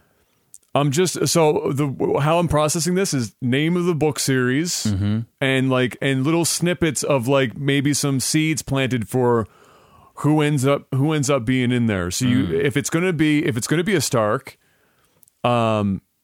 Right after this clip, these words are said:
Speaker 1: then it might not even be Jon, 'cause he's not technically even a Stark.
Speaker 2: Mm, I'm gonna blow, I'm gonna blow your mind when it's my time.
Speaker 1: So
Speaker 2: Adam, who's on the fucking throne?
Speaker 1: I don't know!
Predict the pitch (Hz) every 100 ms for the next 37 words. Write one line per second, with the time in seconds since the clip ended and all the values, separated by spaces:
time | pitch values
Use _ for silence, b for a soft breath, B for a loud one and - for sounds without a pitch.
0 | _ - 117 131 127 - 139 143 147 160
1 | 151 143 147 131 110 131 143 135 123 120
2 | - _ _ 113 120 131 135 95 113 104
3 | 107 123 123 - 127 131 117 117 120 117
4 | 107 101 - 120 101 - - 120 127 98
5 | 82 - 120 104 107 107 113 127 151 110
6 | 120 117 104 92 95 98 87 85 95 92
7 | - 82 73 - _ _ - - - -
8 | 151 143 135 143 214 226 202 320 370 392
9 | 240 - 403 - 392 294 370 392 403 381
10 | 403 427 427 427 440 427 427 403 349 294